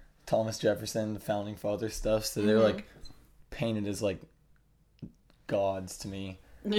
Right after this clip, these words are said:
Speaker 1: And I remember every morning playing, like, the, I don't know, some America the Beautiful song. Not every morning, but playing that a bunch on this little radio. I was like, "Dude, I wanna go to America.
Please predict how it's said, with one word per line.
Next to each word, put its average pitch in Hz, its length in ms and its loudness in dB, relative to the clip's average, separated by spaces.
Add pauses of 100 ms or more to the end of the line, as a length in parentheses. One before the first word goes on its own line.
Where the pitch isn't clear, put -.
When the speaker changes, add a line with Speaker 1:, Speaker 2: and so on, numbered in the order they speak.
Speaker 1:
And 202 100 8
I 208 80 12
remember 120 260 8
every 117 220 6
morning 113 360 4
playing, 110 260 0
like, 101 220 -2 (1000)
the, 104 380 2 (300)
I 113 60 0
don't 104 140 0
know, 98 120 0
some 117 200 2
America 107 460 4
the 107 60 0
Beautiful 101 420 0
song. 98 400 -2
Not 110 140 4
every 104 160 2
morning, 98 360 -2
but 92 260 -4 (500)
playing 110 200 -2
that 107 100 4
a 101 60 4
bunch 104 320 0
on 110 80 0
this 101 160 -6
little 104 180 2
radio. 101 460 2
I - 1200 -18
was 113 100 -2
like, 110 120 0
"Dude, 113 260 2
I 110 60 6
wanna 143 180 2
go 113 120 6
to 104 80 2
America. 101 520 2